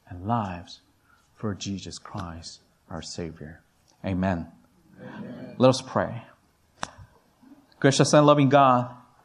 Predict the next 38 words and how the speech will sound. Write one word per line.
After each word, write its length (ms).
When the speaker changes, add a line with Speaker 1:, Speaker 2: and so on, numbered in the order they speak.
Speaker 1:
we 100
are 80
so 160
thankful 340
for 260
giving 340
us 180
a 100
chance 540
to 80
question, 560
"What 200
should 340
we 140
do 400
in 100
the 80
midst 300
of 160
transition?" 640
We 120
may 260
be 120
overwhelmed 640
by 160
the 120
new 240
terms 420
and 140
conditions 800
that 140
we 160
need 220
to 80
accept 420
and 240
experience. 760
However, 680